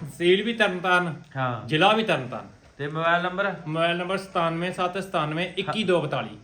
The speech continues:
Speaker 2: ਠੀਕ ਆ।
Speaker 1: ਹਾਂਜੀ।
Speaker 2: ਚਾਰ ਪਸ਼ੂ ਆ ਗਏ ਨਾ?
Speaker 1: ਚਾਰ ਪਸ਼ੂ ਜੀ।
Speaker 2: ਤੇ ਸ਼ੁਰੂਆਤ ਕਿੱਥੋਂ ਕਰਨੀ?
Speaker 1: ਸੱਜਰ ਝੋਟੀ ਤੋਂ ਕਰ ਲਈਏ ਜੀ।
Speaker 2: ਸੱਜਰ ਤੋਂ ਕਰੀਏ
Speaker 1: ਹਾਂਜੀ।
Speaker 2: ਨਾ? ਲਓ ਜੀ,
Speaker 1: ਹਾਂਜੀ।
Speaker 2: ਵੱਡੀ ਝੋਟੀ ਸੱਜਣੋ ਬੰਬ ਹੀ ਆ।
Speaker 1: ਹਾਂਜੀ।
Speaker 2: ਤੇ ਦੁੱਧ ਚੰਗਾ ਦੱਸਦਾ ਬਾਈ। ਤੇ ਟਾਈਮ ਨੋਟ ਕਰਿਓ ਕਿ ਮੇਰਾ ਭੈਣ ਭਰਾ ਕੋਈ ਦੁਪਹਿਰ ਦਾ, ਕੋਈ ਬਾਰਾਂ ਇੱਕ ਦਾ।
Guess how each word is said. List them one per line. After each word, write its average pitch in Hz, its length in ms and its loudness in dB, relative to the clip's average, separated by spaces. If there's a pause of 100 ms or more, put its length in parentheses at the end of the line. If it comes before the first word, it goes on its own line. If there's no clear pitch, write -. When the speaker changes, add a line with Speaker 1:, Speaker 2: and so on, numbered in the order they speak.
Speaker 2:
ਠੀਕ 151 240 -10
ਆ। 131 120 -8 (100)
Speaker 1:
ਹਾਂਜੀ। 127 260 -2
Speaker 2:
ਚਾਰ 175 240 2
ਪਸ਼ੂ 185 360 -6
ਆ 165 100 -2
ਗਏ 151 100 -4
ਨਾ? 214 140 -4
Speaker 1:
ਚਾਰ 151 380 0
ਪਸ਼ੂ 143 240 -4
ਜੀ। 131 120 -6
Speaker 2:
ਤੇ 175 240 -4
ਸ਼ੁਰੂਆਤ 180 380 2
ਕਿੱਥੋਂ 196 260 -6
ਕਰਨੀ? 170 400 -2 (200)
Speaker 1:
ਸੱਜਰ 175 260 0
ਝੋਟੀ 220 220 2
ਤੋਂ 160 100 -4
ਕਰ 165 140 4
ਲਈਏ 170 160 0
ਜੀ। 170 140 0
Speaker 2:
ਸੱਜਰ 160 380 -2
ਤੋਂ 156 180 -6
ਕਰੀਏ 143 120 -2
Speaker 1:
ਹਾਂਜੀ। 151 160 0
Speaker 2:
ਨਾ? 202 220 2 (420)
ਲਓ 135 120 -2
ਜੀ, 160 60 2
Speaker 1:
ਹਾਂਜੀ। 175 140 -2
Speaker 2:
ਵੱਡੀ 160 340 -2
ਝੋਟੀ 170 300 -2
ਸੱਜਣੋ 160 320 -2
ਬੰਬ 147 340 2
ਹੀ 185 100 -4
ਆ। 202 60 -2
Speaker 1:
ਹਾਂਜੀ। 117 520 -12 (120)
Speaker 2:
ਤੇ 170 340 -4
ਦੁੱਧ 196 200 0
ਚੰਗਾ 160 300 0
ਦੱਸਦਾ 143 360 2
ਬਾਈ। 135 280 -2 (300)
ਤੇ 175 80 -2
ਟਾਈਮ 180 360 2
ਨੋਟ 185 220 -2
ਕਰਿਓ 185 240 0
ਕਿ 190 60 -4
ਮੇਰਾ 185 240 0
ਭੈਣ 180 260 -2
ਭਰਾ 180 340 6
ਕੋਈ 175 220 -6
ਦੁਪਹਿਰ 165 380 2
ਦਾ, 190 180 2
ਕੋਈ 180 120 -6
ਬਾਰਾਂ 160 260 4
ਇੱਕ 160 140 -4
ਦਾ। 185 300 2